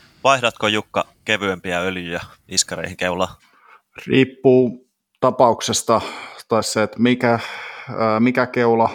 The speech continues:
Speaker 2: no, pu-, lähdetään keulasta liikkeelle, ää, että minkälaiset ne voite-, voiteluöljyt on siellä, ää, suosituksena, mitä yleensä käytetään, niin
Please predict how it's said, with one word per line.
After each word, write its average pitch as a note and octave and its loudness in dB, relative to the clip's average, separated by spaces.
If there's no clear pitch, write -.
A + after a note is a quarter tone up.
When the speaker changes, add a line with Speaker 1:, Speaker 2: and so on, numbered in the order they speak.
Speaker 2:
no, A#2 2
pu-, A#2 -2
lähdetään A#2 0
keulasta A#2 2
liikkeelle, G2 -4
ää, F#2 0
että - -6
minkälaiset B2 2
ne G#2+ -2
voite-, A#2+ 2
voiteluöljyt A#2 2
on B2 4
siellä, A2+ 2
ää, G2 -2
suosituksena, C#3+ 0
mitä G#2+ 0
yleensä B2+ 0
käytetään, G#2+ 0
niin G#2+ -2